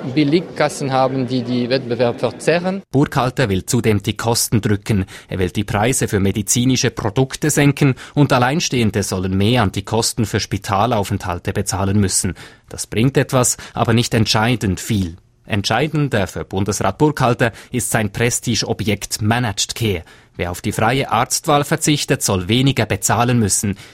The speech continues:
Speaker 2: Hier muss das Parlament entscheiden. Die Sache ist sehr umstritten. Im Parlament blockieren sich die Interessenvertreter der Kassen,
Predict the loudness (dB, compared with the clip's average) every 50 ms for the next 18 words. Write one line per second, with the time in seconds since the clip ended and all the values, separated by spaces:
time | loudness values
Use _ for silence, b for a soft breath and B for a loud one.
0 | B B B -2 0 0 0 0 0 -2 -2 -2 -2 -2 -2 0 2 2 2 4
1 | 2 2 0 0 -2 0 0 0 0 0 0 0 -2 -2 B B B B -4 -2
2 | 0 0 0 -2 -2 -4 -4 -2 -4 -4 -2 -2 0 0 0 0 0 -2 -4 -4
3 | -2 0 -2 -2 0 0 -2 -2 -2 B B B B -6 -6 -4 -4 -2 -2 0
4 | 2 2 0 0 -2 -2 -4 -4 -4 -2 -2 0 0 0 0 0 -2 -2 -2 -2
5 | -2 0 0 0 0 0 0 0 2 0 0 0 0 -2 -2 0 0 0 0 -2
6 | -4 -6 -6 -8 -6 -2 -2 0 0 2 2 2 2 2